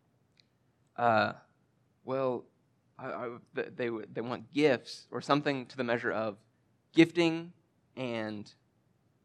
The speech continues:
the, uh, discipline are not the same thing." And I said, "Well, you know, if you don't, I think discipline is a gift. If you look at children growing up who have not been disciplined,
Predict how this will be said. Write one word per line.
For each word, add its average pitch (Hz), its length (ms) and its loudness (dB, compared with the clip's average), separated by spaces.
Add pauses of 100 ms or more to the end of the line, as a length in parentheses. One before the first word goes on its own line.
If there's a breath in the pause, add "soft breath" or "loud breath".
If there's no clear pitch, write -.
(320)
the, 113 260 2
uh, 107 340 -6 (540)
discipline 147 440 2
are 110 80 -4
not 123 140 6
the 117 80 -10
same 113 200 -4
thing." 117 280 -2
And 107 80 -6
I 113 40 -6
said, 110 280 -2 (960)
"Well, 208 400 6 (1000)
you 160 100 0
know, 175 160 6
if 151 80 -2
you 202 80 -4
don't, 233 200 6 (200)
I 170 80 2
think 165 220 0
discipline 127 360 -2
is 104 100 -10
a - 40 -14
gift. 160 420 0 (1300)
If 127 180 -4
you 160 140 -2
look 180 220 6
at 131 300 -2
children 151 340 -2
growing 120 280 6
up 151 200 2
who 139 100 -2
have 120 120 -2
not 123 200 -2
been 113 120 -4
disciplined, 185 540 -6